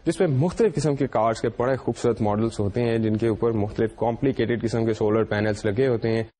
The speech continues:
اور وہ کراس کنٹری ریسز چل رہی ہوتی ہیں۔ These are very, very attractive shows۔ لیکن ان شوز کا مطلب یہ نہیں ہے کہ انٹرٹینمنٹ کے علاوہ ہم سولر انرجی کو استعمال نہیں کر سکتے۔ مثلاً، آ، پاکستان کے اندر انرجی کرائسس ہے،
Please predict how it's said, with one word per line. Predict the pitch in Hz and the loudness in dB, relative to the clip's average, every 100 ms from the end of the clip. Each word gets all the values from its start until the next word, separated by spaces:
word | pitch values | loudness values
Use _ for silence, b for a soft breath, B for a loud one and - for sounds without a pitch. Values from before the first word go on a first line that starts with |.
| _ - | _ -4
اور | 151 | 0
وہ | 165 | 0
کراس | 165 160 147 | 2 2 2
کنٹری | - 139 143 131 | 0 0 2 2
ریسز | 113 110 135 | 2 0 -2
چل | - 104 | 0 0
رہی | 101 95 | 2 0
ہوتی | 87 - | -2 0
ہیں۔ | 82 82 B B B | -2 -2 B B B
These | 175 196 | 0 0
are | 131 | 0
very, | 123 156 185 175 | 0 2 2 2
very | 143 147 | 2 2
attractive | 147 120 127 120 123 113 - | 0 0 -2 -2 -2 -2 0
shows۔ | 139 98 - B B - | 0 0 -6 B B -2
لیکن | 165 214 196 | 0 2 2
ان | 180 190 | 2 0
شوز | - 170 165 | 2 0 2
کا | 175 | 0
مطلب | 147 139 151 | 0 0 0
یہ | 120 139 | 2 2
نہیں | 131 139 156 | 2 2 2
ہے | 131 127 | 2 2
کہ | 131 - | -2 -2
انٹرٹینمنٹ | 120 123 143 123 117 120 123 | -2 0 -2 0 0 2 0
کے | 131 | 0
علاوہ | - 113 110 123 117 | 0 2 2 0 0
ہم | 117 | -2
سولر | - 110 120 | 0 2 2
انرجی | 117 107 104 113 | 2 0 0 0
کو | 107 110 | 0 0
استعمال | 107 - 110 98 101 120 - | -2 -2 -2 0 -2 -4 -4
نہیں | 104 113 | 0 0
کر | 104 82 | -2 -2
سکتے۔ | 76 - - - B B B - | -4 -6 -10 -12 B B B -4
مثلاً، | 139 170 165 156 | -2 2 2 4
آ، | 151 147 143 - - - - - _ _ - - | 2 2 -2 -6 -20 -20 -20 -20 _ _ -18 -2
پاکستان | 117 120 135 127 127 | -2 0 -2 0 0
کے | 127 | 0
اندر | 127 120 | 2 2
انرجی | 113 113 113 | 2 0 0
کرائسس | 113 107 107 104 120 113 | -2 0 0 0 -2 0
ہے، | 107 | 0